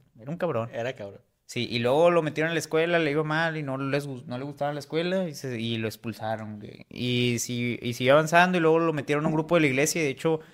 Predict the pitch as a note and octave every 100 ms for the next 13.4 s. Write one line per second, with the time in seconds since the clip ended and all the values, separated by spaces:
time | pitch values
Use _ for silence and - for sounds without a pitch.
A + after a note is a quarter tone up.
0 | _ - B2+ C3 C#3 D3 E3 D#3 C3+ C3
1 | D3+ D3 C#3 A#2+ A#2+ A2+ G#2+ A#2 A#2 B2+
2 | C#3+ C3+ B2 A2+ A2 A#2+ A#2+ C#3+ C#3 B2
3 | C3 - C4+ - _ _ _ _ _ A#2+
4 | A#2+ B2 G3 G#3 B3+ A#3+ - - _ _
5 | _ C#3 B2+ B2 A#2+ A#2 G#2+ - - A#2
6 | A#2 C3+ C3 B2+ B2 D#3 D#3+ D3+ F3 E3+
7 | E3 E3 D#3+ E3 D#3+ C#3 - G#2 G2+ A#2
8 | A#2+ A#2 C3 C3+ C#3+ - _ _ G#2+ G#2
9 | - - _ _ _ _ C#3 E3 D3+ C3+
10 | A#2+ G#2+ B2 A#2+ A#2+ - A2 B2+ B2 A#2
11 | E3+ F3 F#3 F#3+ E3+ F#3 F#3 E3+ D3 C#3
12 | D3 - C3 C3 A#2+ A2+ C#3 C#3 B2 C#3+
13 | D3 C#3 A2+